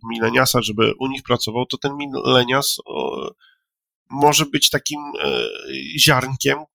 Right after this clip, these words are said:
co, e, pokaże innym ludziom, które tam pracują, którzy tam pracują, że można być traktowanym inaczej i on będzie odmawiał wykonania pewnych rzeczy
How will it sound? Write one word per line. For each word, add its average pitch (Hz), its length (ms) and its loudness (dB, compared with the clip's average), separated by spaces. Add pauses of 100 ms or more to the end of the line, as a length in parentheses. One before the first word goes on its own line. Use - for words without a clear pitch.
co, 143 400 2 (1600)
e, 123 260 0 (120)
pokaże 135 460 2 (120)
innym 139 380 2 (120)
ludziom, 123 320 2
które 113 220 2
tam 107 180 0
pracują, 110 680 -2
którzy 107 220 -2
tam 104 160 -4
pracują, 110 340 -4 (100)
że 135 120 2
można 113 600 2 (120)
być 110 240 2
traktowanym 113 540 0
inaczej 165 500 0 (100)
i 104 100 -2
on 113 120 -2 (340)
będzie 110 280 0
odmawiał 120 460 4
wykonania 104 480 0
pewnych 101 340 -6
rzeczy 127 360 -2